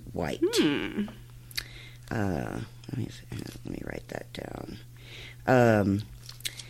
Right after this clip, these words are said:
Speaker 1: so this book is set in Charleston, and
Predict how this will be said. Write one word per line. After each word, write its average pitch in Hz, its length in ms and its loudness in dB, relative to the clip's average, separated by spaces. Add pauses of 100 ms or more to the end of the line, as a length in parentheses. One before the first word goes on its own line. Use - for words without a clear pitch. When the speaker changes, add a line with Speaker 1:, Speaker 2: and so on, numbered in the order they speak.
(260)
Speaker 1:
so 143 640 12 (540)
this 233 340 10
book - 260 10
is 151 140 6
set - 300 8
in 135 140 8
Charleston, 127 1000 6 (520)
and 113 560 8